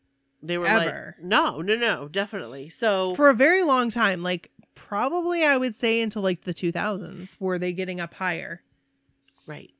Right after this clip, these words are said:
Speaker 1: 'Cause now, like, you mount 'em on the wall.
Speaker 2: Right.
Speaker 1: But I still, like, I love when
Speaker 2: Or y-,
Speaker 1: Al
Speaker 2: but they're coming back. Like, T V stands are coming back. Like,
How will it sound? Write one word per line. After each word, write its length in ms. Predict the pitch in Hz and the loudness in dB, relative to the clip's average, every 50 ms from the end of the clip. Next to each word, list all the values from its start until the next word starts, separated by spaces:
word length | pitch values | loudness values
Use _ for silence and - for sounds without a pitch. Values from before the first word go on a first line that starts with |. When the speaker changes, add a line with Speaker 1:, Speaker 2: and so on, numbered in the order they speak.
| _ - | _ -16
Speaker 1:
'Cause 180 | - 160 160 | -14 -10 -6
now, 180 | 185 175 170 165 | -4 -2 -2 -2
like, 240 | 160 165 160 147 - | -4 -6 -8 -8 -8
you 60 | 175 | -6
mount 180 | 160 151 147 147 | -4 -4 -4 -4
'em 80 | 143 | -6
on 60 | 139 | -8
the 80 | 135 139 | -8 -10
wall. 320 | 147 147 135 - - 151 - _ | -10 -10 -12 -14 -16 -20 -20 _
Speaker 2:
Right. 320 | 190 185 170 151 - - - _ _ _ _ _ _ _ _ _ _ _ _ _ _ _ _ _ | -8 -6 -6 -6 -8 -12 -18 _ _ _ _ _ _ _ _ _ _ _ _ _ _ _ _ _
Speaker 1:
But 360 | - 180 165 156 151 123 - - - | 0 2 2 2 2 0 -4 -8 -4
I 260 | - 170 180 185 190 | -2 0 0 0 -2
still, 540 | 180 - - - - - 202 196 185 180 175 | -6 -10 -12 -10 -4 -2 0 0 0 0 -2
like, 200 | 175 170 156 190 | -2 -2 -2 -2
I 80 | 185 | -2
love 400 | 190 180 180 180 180 175 170 170 | -2 0 0 0 0 0 -2 -6
when 100 | 175 170 | -4 -2
Speaker 2:
Or 120 | 220 220 220 | 0 2 2
y-, 40 | 160 | 2
Speaker 1:
Al 300 | 151 147 147 143 135 - 196 | 2 0 -2 -6 -10 -8 -6
Speaker 2:
but 180 | - 214 - 185 | -6 -4 -4 -2
they're 160 | 208 208 202 | -2 -2 -2
coming 320 | - 208 214 233 226 190 | -2 -4 -4 -4 -2 0
back. 520 | 165 156 151 139 - - - _ - - _ _ _ - | 0 0 0 0 -2 -8 -14 _ -20 -20 _ _ _ -6
Like, 320 | 202 180 170 170 - - _ _ _ - | -4 -4 -4 -4 -8 -16 _ _ _ -12
T 160 | - - 208 | -8 -6 -4
V 100 | 190 196 | -4 -4
stands 300 | 175 - 170 147 139 - | -4 -6 -8 -10 -8 -10
are 60 | 160 | -12
coming 260 | - - 160 170 - - | -12 -12 -12 -12 -12 -14
back. 460 | - - - - - - - - _ _ _ _ _ _ _ _ _ _ _ _ _ _ _ _ _ - | -14 -14 -14 -16 -18 -20 -20 -20 _ _ _ _ _ _ _ _ _ _ _ _ _ _ _ _ _ -4
Like, 420 | 170 160 151 151 - - - | -4 -4 -4 -6 -10 -16 -20